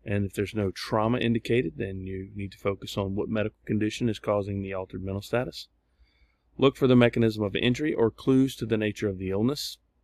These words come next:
Collect the patient's medications and remove the patient from a hazardous environment. During your primary, stabilize the spine if indicated. Assess the airway for patency.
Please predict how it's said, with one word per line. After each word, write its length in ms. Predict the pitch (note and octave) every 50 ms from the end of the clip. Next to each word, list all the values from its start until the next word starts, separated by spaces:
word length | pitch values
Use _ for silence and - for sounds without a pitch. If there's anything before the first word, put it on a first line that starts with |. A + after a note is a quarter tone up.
| _ _ _ _ _ - _ _ _ _ _ _
Collect 280 | - B2 A#2+ - -
the 60 | A#2
patient's 420 | - - A#2 A2+ - - A2 - -
medications 800 | A2 G#2 G2 F2+ - - G#2+ A2+ - - D3 D3 D3+ - - -
and 140 | - A2 G#2+
remove 340 | G2+ G2+ G#2 A2+ B2 B2+ B2
the 80 | B2
patient 420 | A2 - A2 A2 - - A2+ A2+ -
from 320 | - G#2+ G#2+ G#2 G#2 - - _ _
a 120 | - G#2+
hazardous 520 | G2+ G2+ G2 F#2+ F#2+ G2 F#2+ G2 F#2+ - -
environment. 480 | G2 F#2+ F#2 F#2+ F#2 F2+ F2+ E2+ F2 _ _ _ _ _ _ _ _ _ _ _ _ _ _ _ _ _ _ _ _ _ _ _ _ _ _ _ _ _ _ _ _ _ _ _ _ _ _ _ _ _
During 220 | A#2 A#2 A#2+ A#2+
your 120 | A2+ G#2+ F#2+
primary, 600 | - A#2+ A#2+ C#3 D3 B2 G#2 G#2 A2+ C#3 D3 - _ _ _ _ _ _ _
stabilize 600 | - - - C3+ B2+ A#2+ A#2+ A#2+ A#2 A#2 A2 -
the 80 | A#2+
spine 540 | - - - - C3+ C#3 C3 A2+ A2+ B2 C3+ -
if 160 | - G#2+ -
indicated. 600 | - B2 C3 B2 A2 - - G#2 G2+ G2+ A#2+ B2+ - _ _ _ _ _ _ _ _ _ _ _ _ _ _ - _ _ _ _ _ _ _ _ _ _ _ _ - _ _ _ _ _ -
Assess 360 | - - - - C3+ C3+ B2+
the 200 | - C3 A#2+ A#2
airway 360 | A#2 A#2 A#2 A2+ A#2+ B2+ C3+
for 180 | C3 - A2 G2
patency. 640 | - B2 A2+ A#2 - - B2+ - - E3 F3+ F#3